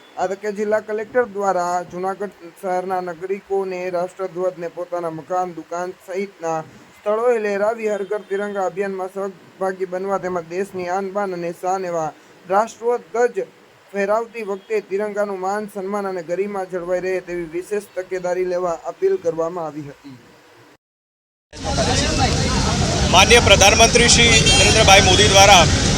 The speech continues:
Speaker 2: હર ઘર તિરંગા પ્રોગ્રામની શરૂઆત કરવામાં આવી છે અને આ પ્રોગ્રામ અંતર્ગત સમગ્ર રાજ્યની સાથે સાથે જૂનાગઢ જિલ્લામાં પણ આ કાર્યક્રમ ગોઠવાઈ રહ્યો છે.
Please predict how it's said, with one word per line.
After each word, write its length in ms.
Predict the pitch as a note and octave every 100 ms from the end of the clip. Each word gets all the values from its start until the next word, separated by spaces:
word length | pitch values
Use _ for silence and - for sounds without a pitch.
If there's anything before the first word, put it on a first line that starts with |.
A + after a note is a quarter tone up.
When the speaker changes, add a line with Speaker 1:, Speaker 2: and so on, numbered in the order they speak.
| -
Speaker 2:
હર 180 | E3+ G3+
ઘર 180 | G#3+ A3
તિરંગા 360 | G3+ G#3 G#3 G#3+
પ્રોગ્રામની 520 | G3 F#3 G3 G3+ -
શરૂઆત 400 | F3 F3 F#3 D#3
કરવામાં 400 | F3+ F3+ F#3+ F#3
આવી 160 | F3+ F3
છે 80 | F#3+ F3 - - - - - - - -
અને 200 | F3 G#3 A3 G#3 - - -
આ 80 | G3
પ્રોગ્રામ 440 | G3+ F#3 G#3+ A3
અંતર્ગત 440 | G3+ A3+ A3 G#3 - -
સમગ્ર 340 | F3+ F3+ - A3
રાજ્યની 480 | G3 F#3 G#3 G#3+ G#3
સાથે 240 | F3+ F#3 -
સાથે 320 | G3 G#3 G#3+ G#3+ G#3 - - - -
જૂનાગઢ 440 | E3 F#3+ G3+ A3 E3+
જિલ્લામાં 440 | F3 G3+ G#3+ G#3+
પણ 180 | A3 F#3 - - - - -
આ 80 | F3+
કાર્યક્રમ 400 | F3 F#3+ G#3+ -
ગોઠવાઈ 320 | F3+ F#3+ G3 G3+
રહ્યો 160 | G3
છે. 140 | F#3+